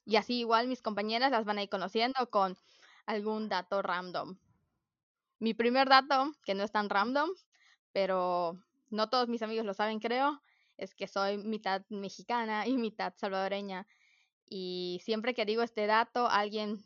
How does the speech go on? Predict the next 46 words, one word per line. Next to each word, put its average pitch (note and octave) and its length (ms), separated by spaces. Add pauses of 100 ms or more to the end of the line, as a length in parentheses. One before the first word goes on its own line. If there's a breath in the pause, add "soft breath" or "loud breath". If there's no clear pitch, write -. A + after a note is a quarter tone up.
nace, F#3+ 560
alguien B3 480 (800)
alza G3 220
la G#3 80
mano G3+ 240
y A3 40
me G3 100
pregunta G3 420
si G3 140
yo F#3+ 120
nací G3+ 240
aquí. A#3+ 300 (400 soft breath)
Y G3 100
la F#3+ 140
respuesta F#3 600
es E3+ 160
que F3 100
sí, C#4+ 280
<laughs> C4 60
así A#3 220
de, G#3 160
yo G#3+ 140
nací, A3+ 360
mi G#3 120
papá G3 220
vino G#3+ 180
acá G3+ 160
hace G3 120
mucho G3+ 180
tiempo, C4 380 (320 loud breath)
pero - 120
yo F3 120
nací F3+ 260
en G#3 440
Mérida. F3 400 (720)
Y G3+ 400
saludos, B3 340
saludos A3 280
a A3 40
toda G#3+ 140
la G3 80
familia, F#3 340
<laughs> - 0
de G#3 360
todos G3+ 260
lados. F3 360